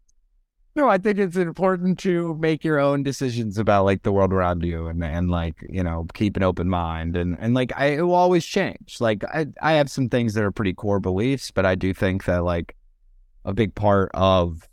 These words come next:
being a person is being open to change and experience. And, and if you're not open, like, uh, that's the thing with organized religion. It's like someone made these rules before you were born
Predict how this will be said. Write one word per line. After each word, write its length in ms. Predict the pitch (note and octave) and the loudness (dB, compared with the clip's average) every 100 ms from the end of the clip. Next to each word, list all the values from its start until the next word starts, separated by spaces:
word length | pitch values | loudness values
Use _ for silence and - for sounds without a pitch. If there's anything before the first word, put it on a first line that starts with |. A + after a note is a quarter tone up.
| _ _ _ - | _ _ _ -12
being 300 | G2 A2+ A2 | -2 2 2
a 60 | G2 | 0
person 560 | - B2 C#3 G#2+ F#2+ F#2+ | 0 0 0 0 2 0
is 220 | F#2 F2 | -2 -2
being 220 | G2 F#2+ | -2 0
open 260 | F#2 G2 F2+ | 0 -2 -4
to 100 | G2 | -2
change 360 | F#2+ F2 F2 | -2 -2 -2
and 100 | F2 | -2
experience. 640 | F2 - F2+ E2+ E2+ F2+ - | -4 -4 -4 -2 -2 -4 -4
And, 180 | F2 F2 | -4 -4
and 200 | - F#2 | -2 -2
if 100 | F2+ | 0
you're 80 | G2 | 0
not 320 | F#2 G2+ A2 | 2 2 2
open, 320 | F#2+ F#2+ - | 0 -2 -2
like, 180 | A#2 A2 | -2 0
uh, 240 | G#2+ - D#2 | -4 -8 -4
that's 300 | G#2+ B2+ - | 2 2 0
the 80 | G#2+ | -4
thing 180 | B2 | 0
with 100 | G#2+ | 0
organized 420 | G#2+ G#2+ G#2+ G2+ F#2+ | 2 0 0 0 0
religion. 380 | G#2+ C3+ G2 | 0 2 0
It's 160 | F2 D#2+ | -2 -2
like 240 | F#2+ F2 - - | -2 -2 -8 -6
someone 520 | D#3 D3 D#3 E3 E3 A2+ | 0 2 2 2 0 0
made 280 | A#2 C3 | 0 0
these 240 | C#3 D3+ A2 | 0 -2 -2
rules 560 | A2+ G2+ F2+ G2+ - - _ _ | 0 0 -2 -4 -10 -20 _ _
before 360 | A#2+ - B2 C3 | -6 0 2 4
you 120 | C#3+ | 4
were 140 | D3+ | 2
born 460 | B2+ G2 C#2 D2+ F#2+ | 0 -2 -4 -6 -10